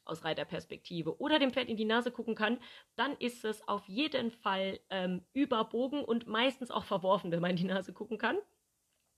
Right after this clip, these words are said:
Ähm, da ist also wirklich weniger mehr. Kommen wir zum zweiten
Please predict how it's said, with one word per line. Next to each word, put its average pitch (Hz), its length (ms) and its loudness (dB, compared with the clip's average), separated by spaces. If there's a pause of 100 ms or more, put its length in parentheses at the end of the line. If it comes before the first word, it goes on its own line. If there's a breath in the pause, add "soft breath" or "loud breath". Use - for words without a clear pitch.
(180)
Ähm, 190 300 4
da 196 80 2
ist 233 320 -2
also 185 220 -2
wirklich 185 400 -6 (340 soft breath)
weniger 170 400 2
mehr. 135 320 -4 (1600)
Kommen 262 220 2
wir 247 100 6
zum 208 140 -4
zweiten 226 600 0